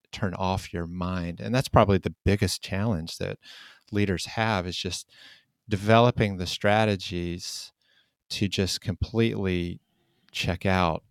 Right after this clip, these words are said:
and turn off their mind and being able to rest emotionally, knowing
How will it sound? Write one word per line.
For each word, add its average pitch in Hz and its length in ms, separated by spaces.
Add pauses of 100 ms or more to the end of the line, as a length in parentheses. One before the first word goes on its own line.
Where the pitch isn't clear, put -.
(100)
and 90 200
turn 95 280
off 90 220
their 87 160
mind 90 480
and 95 200
being 98 300
able 92 260
to - 240
rest 92 720
emotionally, 90 840 (480)
knowing 120 460